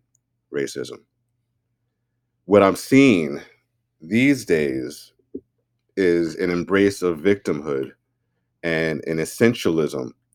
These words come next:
of certain, uh, groups that have been traditionally marginalized that I think is doing more harm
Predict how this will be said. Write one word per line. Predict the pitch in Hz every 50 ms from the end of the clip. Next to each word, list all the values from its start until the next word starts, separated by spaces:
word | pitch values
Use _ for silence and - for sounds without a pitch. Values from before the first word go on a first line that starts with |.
| _ _ _ _ _ _ _ _ _ _ _
of | 80 80 78 78 76 78 78 73 67 -
certain, | - - - 95 87 78 82 82 80 78 78 76 - _ _ _ _ _ _ _ _ _
uh, | - 78 78 76 76 76 73 - -
groups | - 87 87 85 - -
that | 87 80 78
have | 85 82 -
been | 85 82 76
traditionally | - - 82 73 90 85 - 90 80 80 80
marginalized | 78 80 87 90 92 87 82 80 73 69 69 67 65 64 64 62 - - _ _ _ _ _ _ _ _ _ _ _ _ _ -
that | 104 104
I | 104 117
think | 117 - 127 110 107
is | 101 90 -
doing | - 101 95 92 90 87
more | 87 87 82 82
harm | 78 82 85 82 82 80 78 73 71 69 65 69